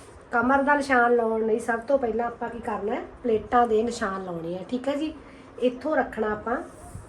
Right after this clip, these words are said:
ਤੇ ਪਲੇਟ ਜਿਹੜੇ ਆਪਣੇ ਹੈਗੇ ਸੀ ਸਾਢੇ ਦਸ 'ਤੇ,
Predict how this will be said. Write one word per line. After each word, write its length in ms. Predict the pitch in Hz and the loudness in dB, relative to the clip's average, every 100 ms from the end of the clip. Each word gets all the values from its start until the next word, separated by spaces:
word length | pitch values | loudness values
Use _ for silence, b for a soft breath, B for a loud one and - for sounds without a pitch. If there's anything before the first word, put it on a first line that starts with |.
| - | 0
ਤੇ 80 | 247 | 2
ਪਲੇਟ 420 | - 240 226 220 | 4 2 2 2
ਜਿਹੜੇ 280 | 220 233 262 | 2 6 6
ਆਪਣੇ 320 | 247 233 220 | 4 2 0
ਹੈਗੇ 280 | 202 196 220 | 0 0 0
ਸੀ 360 | 226 233 247 330 B B B - | -2 -2 -2 -2 B B B -18
ਸਾਢੇ 420 | - 180 180 254 277 | -6 -4 4 6 6
ਦਸ 220 | 214 214 | 2 0
'ਤੇ, 260 | - 330 | -4 -4